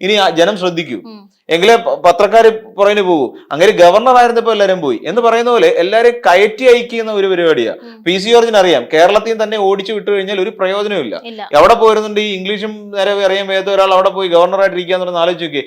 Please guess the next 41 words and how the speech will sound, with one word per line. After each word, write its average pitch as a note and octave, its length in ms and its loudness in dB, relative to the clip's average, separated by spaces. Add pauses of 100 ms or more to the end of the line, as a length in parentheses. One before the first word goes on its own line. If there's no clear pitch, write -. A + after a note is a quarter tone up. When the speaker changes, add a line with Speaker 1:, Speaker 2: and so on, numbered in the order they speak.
(180)
Speaker 1:
ഈ F#3 100 -2
ആന G3 380 4
മണ്ടനെ G3 380 0
പോലുള്ള F#3 340 -2
ഒരാള് D#3 320 0 (240)
അവിടെ F#3 240 4
പോയിട്ട് F#3+ 400 -2
വേറെ F3+ 420 2
ഏതെങ്കിലും F#3+ 480 -2
മിസോറാമോ F3+ 760 0
പിന്നെ E3+ 180 -4
വല്ല E3+ 320 0
നാഗാലാൻഡിലോ F#3 600 0
ഒക്കെ F3+ 120 -2
പോയി F3 220 -6
കഴിഞ്ഞ് F3 220 -8
ഇങ്ങനൊരു F3 220 -2
അവസ്ഥ F3 280 -2
എന്തായിരിക്കും F3 360 -2
എന്ന് E3+ 80 -8
ആലോചിച്ച് E3 240 -8
നോക്ക്. - 160 -12
Speaker 2:
ഉം. D#3 100 -16 (180)
Speaker 1:
ഇങ്ങനെ G3 160 2
അവിടെ G3 180 2
ചെന്ന് G3 180 -4
എന്തോ F3 240 -4
പറയും? F3 480 -6 (800)
ഒരു F3 100 0
ചായ G3 380 4
ചോദിക്കാൻ G#3 400 2
പോലും G3+ 180 0
ഇങ്ങൾക്ക് F#3+ 260 -2
അറിയാവോന്ന് F3 380 4
എനിക്കറിയത്തില്ല. C3+ 600 -2
Speaker 2:
ഉം. - 200 -20 (140)
Speaker 1:
അവിടെ F#3+ 180 6
പോയി G#3+ 200 2
തെറി F#3+ 180 4
പറയാൻ F3+ 300 4
പറ്റുമോ? A2 280 -10